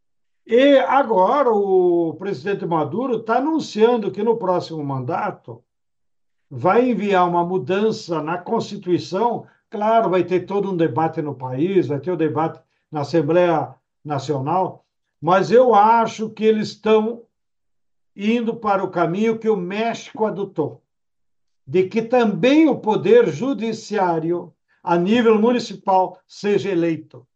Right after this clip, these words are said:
E, portanto, haveria conselhos judiciais populares eleitos pela população para julgar, né, aqueles pequenos crimes, os atos,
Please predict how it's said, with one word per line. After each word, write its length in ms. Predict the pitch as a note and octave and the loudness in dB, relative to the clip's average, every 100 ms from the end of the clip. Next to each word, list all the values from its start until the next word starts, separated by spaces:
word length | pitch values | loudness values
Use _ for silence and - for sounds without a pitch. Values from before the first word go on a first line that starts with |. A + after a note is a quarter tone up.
| _ _ _ _ _ _ _ _ _ | _ _ _ _ _ _ _ _ _
E, 80 | E3+ | -12
portanto, 480 | - G#3+ - A#3 A#3+ | -6 -4 2 4 4
haveria 400 | A3 G#3+ A3 A#3 | 0 2 2 2
conselhos 920 | A#3 A3 G#3 - - B3 D4 C#4+ G3 | 2 0 0 -4 -2 0 2 0 -2
judiciais 840 | F3+ A3 F#3 D#3 - A3 A#3 A3+ - | -2 -4 -4 -8 -2 0 2 0 -6
populares 1120 | _ B3 B3+ A#3 A#3 F3 E3 F3+ - - _ _ _ | _ -2 0 -4 -6 -6 -6 -8 -12 -18 _ _ _
eleitos 640 | G#3+ F#3+ F#3 G#3 C#4+ - | -4 2 4 4 2 0
pela 320 | - A3+ G#3+ - | -2 2 2 -2
população 760 | F#3 F3+ D3+ C3+ G3+ A#3 A3+ _ _ _ A#3+ | -6 -4 -4 -4 -4 -4 -4 _ _ _ -4
para 200 | C#4+ D#4 | -2 0
julgar, 640 | C4+ D#4 A3 A3+ A3 - _ _ _ _ _ _ _ _ B2+ | 0 0 2 0 -2 -16 _ _ _ _ _ _ _ _ -8
né, 320 | D#3 A3 - _ - | -4 -4 -4 _ -12
aqueles 400 | F#3 G#3+ A3+ - | -4 0 0 0
pequenos 540 | A3+ G#3+ A3+ A3+ - | -6 0 2 2 0
crimes, 720 | - G#3 A3 A3 G3+ G3 - _ _ | -2 0 2 2 2 -4 -8 _ _
os 380 | G3+ A3+ F#3+ B2+ | 2 4 4 4
atos, 580 | F#3+ G3 - - _ | 2 2 -8 -20 _